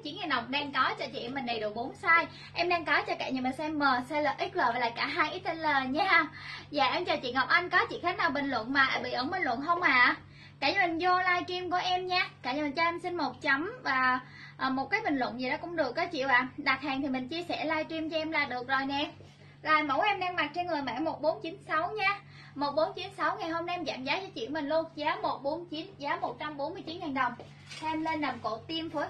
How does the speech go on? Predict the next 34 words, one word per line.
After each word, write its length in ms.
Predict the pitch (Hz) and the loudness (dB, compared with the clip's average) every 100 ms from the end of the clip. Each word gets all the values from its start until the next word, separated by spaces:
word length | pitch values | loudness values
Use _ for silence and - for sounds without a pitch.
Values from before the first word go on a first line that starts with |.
| - | -2
hoa 320 | 339 330 320 | 2 6 6
đi. 80 | 320 311 - - - - - - - - - | 4 2 -6 -12 -12 -16 -20 -20 -20 -20 -6
Đầm 180 | 269 262 | -2 2
cổ 160 | 240 254 | 0 0
tim 180 | 330 320 | -2 -2
có 100 | 349 | 0
phối 160 | 349 381 | 0 2
hoa. 200 | 349 311 | 2 2
Em 200 | 359 349 | 0 0
chào 180 | 349 277 | 2 2
chị 120 | 254 220 | 0 -4
Phạm 280 | 247 - 262 | -2 -2 -4
Nga 240 | 330 339 | 0 2
ạ. 200 | 330 226 277 | 4 4 0
Em 120 | 302 | -4
chào 140 | 262 | -4
cả 100 | 240 | -6
nhà 100 | 226 | -4
mình 160 | 233 233 | -4 -2
mới 220 | 240 311 381 | -2 -2 0
vô 80 | 359 359 | 0 0
nha. 240 | 381 381 - - - - 622 - - - - - - - | 0 0 -2 -14 -20 -16 -16 -18 -20 -20 -20 -18 -12 -4
Rồi 280 | 285 311 302 | 0 2 4
đây, 200 | 359 359 - - | 2 2 -6 -12
mẫu 180 | 277 254 | -2 2
em 200 | 370 370 | 4 2
đang 160 | 359 359 | 0 0
mặc 120 | 285 294 | 0 -2
trên 120 | 339 | -2
người, 180 | 330 262 | 0 0
mã 180 | 247 | 0
một 240 | 247 285 247 | 0 -2 0
bốn 180 | 302 - | -2 -2
chín 140 | 311 | -4